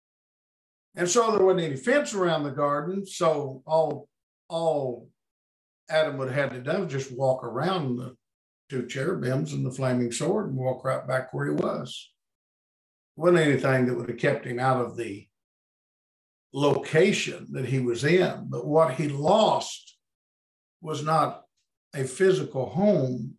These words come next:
It was a relationship with God, is what he got, what he lost. It's what God took him out of.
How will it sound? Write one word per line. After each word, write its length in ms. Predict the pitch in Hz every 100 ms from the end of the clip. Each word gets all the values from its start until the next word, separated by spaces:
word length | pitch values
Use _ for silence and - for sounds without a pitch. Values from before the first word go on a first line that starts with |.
| _
It 220 | 160 160
was 460 | 151 135 - - _ -
a 80 |
relationship 840 | 127 131 143 143 - 120 - 127 -
with 180 | 101 101
God, 400 | 135 139 104 120
is 40 |
what 140 | 120 -
he 120 | -
got, 240 | 120 -
what 280 | 131 - 127
he 80 | 110
lost. 560 | - 135 - - - _ _ _
It's 80 | 147
what 240 | 143 120
God 300 | 135 131 -
took 180 | 127 -
him 200 | - 117
out 240 | 120 95
of. 100 | -